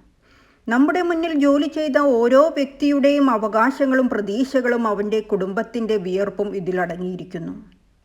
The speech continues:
കൂലി വൈകിപ്പിക്കുന്നത് അവരുടെ ജീവിതതാളം തെറ്റിക്കും. അതുകൊണ്ട് നമ്മുടെ സ്ഥാപനങ്ങളിലോ വീടുകളിലോ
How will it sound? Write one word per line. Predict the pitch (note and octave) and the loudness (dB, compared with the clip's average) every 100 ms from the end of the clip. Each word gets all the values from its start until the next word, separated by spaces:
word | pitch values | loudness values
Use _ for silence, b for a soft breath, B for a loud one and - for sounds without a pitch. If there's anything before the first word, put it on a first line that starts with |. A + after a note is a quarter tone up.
| b b b b b b b _ _ | b b b b b b b _ _
കൂലി | A3 G3+ F#3+ | 2 2 2
വൈകിപ്പിക്കുന്നത് | F#3 F3+ E3 - G#3 F#3+ F3 F3 D#3+ D#3+ - b b | -2 -4 -8 -10 -6 -6 -6 -8 -10 -12 -20 b b
അവരുടെ | G3+ G3 F#3+ G3 | -2 0 -2 -2
ജീവിതതാളം | F3 G#3+ G#3 G#3+ A#3 A3+ A3+ A#3 | -4 -6 -4 -4 0 2 2 0
തെറ്റിക്കും. | G3+ - F3+ - C#3 - - - | -4 -8 -12 -12 -14 -16 -16 -12
അതുകൊണ്ട് | F3+ F#3 F3+ E3+ E3 b b A3+ | -8 -8 -8 -8 -12 b b 0
നമ്മുടെ | B3 C4+ D#4 | 2 2 0
സ്ഥാപനങ്ങളിലോ | - D4 C4 C4 D4+ D4 A3+ G3 F3+ E3 | -2 0 2 6 6 4 0 0 -2 -4
വീടുകളിലോ | F3+ F#3 G3+ B3+ G#3+ F#3 E3+ | -4 -2 0 0 0 -2 -4